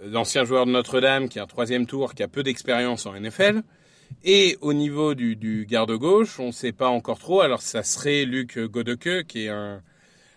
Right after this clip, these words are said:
un second tour de Central Michigan. Là encore, c'est pas une certitude absolue. Donc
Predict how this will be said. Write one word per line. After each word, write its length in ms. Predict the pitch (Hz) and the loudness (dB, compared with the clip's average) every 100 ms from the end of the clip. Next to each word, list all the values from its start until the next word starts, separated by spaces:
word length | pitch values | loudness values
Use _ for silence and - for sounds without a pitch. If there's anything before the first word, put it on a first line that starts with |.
| _ | _
un 260 | 113 104 101 | -10 -6 -4
second 380 | - 147 131 131 | -2 -2 -2 -2
tour 240 | - 135 | -2 -2
de 200 | 110 104 | 0 -2
Central 360 | 98 117 117 123 | -2 -6 -2 0
Michigan. 560 | 113 - 123 165 202 175 - _ - _ _ _ 117 | 0 -4 0 2 2 0 -12 _ -20 _ _ _ -4
Là 260 | 120 123 | 2 4
encore, 360 | 120 120 170 180 | 2 2 0 2
c'est 160 | - | -2
pas 160 | 113 135 | -2 -2
une 100 | 131 | -2
certitude 580 | - 120 127 123 143 - | -4 -6 -8 -8 -6 -4
absolue. 520 | 127 120 156 151 147 | -4 -4 -4 -4 -4
Donc 240 | 117 113 | -4 -6